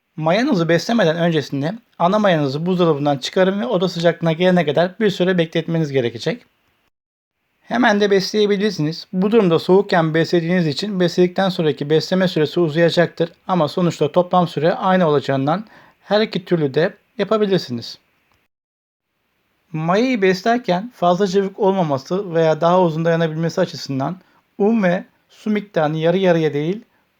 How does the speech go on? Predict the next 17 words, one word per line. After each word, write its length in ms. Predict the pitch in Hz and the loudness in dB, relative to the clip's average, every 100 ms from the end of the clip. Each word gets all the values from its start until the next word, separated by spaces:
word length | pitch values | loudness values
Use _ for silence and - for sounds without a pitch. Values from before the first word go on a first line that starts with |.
| _ | _
unu 380 | 185 196 208 254 _ | -2 0 0 -2 _
biraz 320 | 202 202 208 185 | 0 2 2 0
fazla 360 | 202 196 185 | 2 2 2
olaraktan 520 | 190 175 156 - 190 | 2 2 0 -2 -2
besliyorum. 560 | 170 139 - 131 156 208 _ _ _ 151 | 0 -2 -2 -6 -6 -8 _ _ _ -4
Daha 220 | 165 233 | -2 0
katı 220 | 220 190 | -2 0
olan 240 | 156 139 | 2 2
maya 400 | 139 143 143 190 - _ - | 0 0 0 0 -4 _ -6
en 80 | |
az 240 | 208 202 196 | -2 -2 0
bir 100 | 196 | 0
hafta 320 | 175 - 156 | 0 0 -4
buzdolabında 480 | 165 165 151 139 160 | -2 0 0 -2 -4
gayet 400 | 165 165 143 - | 0 2 0 -4
güzel 300 | 147 156 214 - _ _ | -4 -2 -2 -8 _ _
saklanabilir. 800 | - 170 - 165 180 131 - | -4 -4 -2 -2 -2 -2 -8